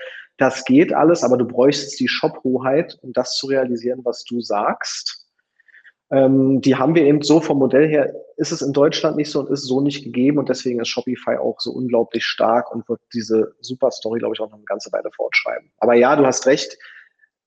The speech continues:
die Affiliate-Netzwerke hätten sich viel, viel tiefer reingraben müssen. Also, wenn du auch fragst, wo ist, wo ist jetzt unsere,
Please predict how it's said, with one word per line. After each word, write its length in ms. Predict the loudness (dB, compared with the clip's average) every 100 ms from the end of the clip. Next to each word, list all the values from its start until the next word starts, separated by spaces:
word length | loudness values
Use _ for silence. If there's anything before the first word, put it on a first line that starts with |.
| -2
die 80 | 0
Affiliate-Netzwerke 680 | 4 4 6 2 2 0 0
hätten 180 | -4 -6
sich 180 | -10 -6
viel, 240 | -2 0
viel 220 | 0 -2
tiefer 360 | -4 -8 -2 0
reingraben 680 | 2 2 2 2 4 2 0
müssen. 260 | 0 0
Also, 300 | -2 0 0
wenn 80 | 0
du 100 | -2
auch 80 | 0
fragst, 280 | 0 0 -2
wo 80 | -4
ist, 180 | -4
wo 60 | -10
ist 80 | -8
jetzt 180 | -8 -4
unsere, 440 | 2 4 4